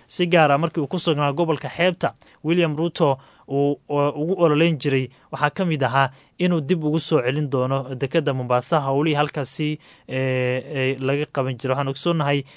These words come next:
in hadda loo weeciyay dhankaasi iyo Naivasha, ee, si markaasi, ee, waxaana inta badan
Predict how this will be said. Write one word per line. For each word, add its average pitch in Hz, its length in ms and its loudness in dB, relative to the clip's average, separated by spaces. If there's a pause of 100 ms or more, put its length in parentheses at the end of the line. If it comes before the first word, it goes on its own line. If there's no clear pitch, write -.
(140)
in 156 140 -4
hadda 160 240 0
loo 160 240 4
weeciyay 135 320 2
dhankaasi 151 540 -2
iyo 135 180 -2
Naivasha, 139 800 2 (360)
ee, 135 580 -2
si 160 200 -6
markaasi, 151 640 -2 (300)
ee, 139 300 0
waxaana 151 480 0 (360)
inta 196 200 -2
badan 151 280 0